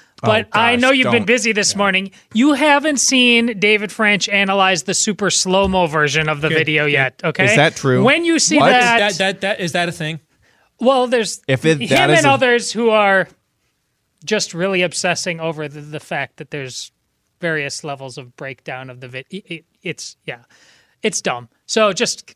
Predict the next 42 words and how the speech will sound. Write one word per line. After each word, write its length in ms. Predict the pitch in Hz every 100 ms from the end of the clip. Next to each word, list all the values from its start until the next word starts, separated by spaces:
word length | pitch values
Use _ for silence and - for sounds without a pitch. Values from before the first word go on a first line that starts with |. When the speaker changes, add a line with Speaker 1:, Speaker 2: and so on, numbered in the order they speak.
| -
Speaker 1:
c-, 40 | _ 220
watch 320 | 269 240 -
that. 200 | 143 127
Wait, 220 | 226 214 _ -
there, 140 | 294 -
there, 120 | 254 - _ _ _ _ _ _ _ _ _ _ - - -
there's, 220 | 247 - 208 -
there's 200 | 226 170
more, 280 | 151 135
Aaron. 280 | 131 127 127 -
There's 220 | 220 180
more. 340 | 151 127 123 - _ _ _ - -
Um, 520 | 247 247 240 233 214 _ _ _ _ _ _
so 360 | - 277 247 254
that 240 | 185 285 233
being 160 | 233
said, 320 | 214 202 185 175
I 120 | 220 196
just 180 | 226 214
wanted, 260 | 202 - - _ _ 165
Donald 340 | 220 285 285
Trump 240 | - 214
was 140 | 185 -
fantastic. 640 | 175 139 170 165 - 175 -
He 100 | 180
gave 240 | 170 175
a 80 | 156
great 340 | 156 160 202
answer 340 | 175 180 - 175
and 140 | 156
multiple, 360 | 160 165 185 170
the 120 | 165
only 160 | 202 233
thing 160 | 220
he 60 | 196
missed 220 | 185 -
out 180 | 160 151
is 180 | 143 131
he 100 | 170
should 160 | - 160
have 80 |
said, 160 | -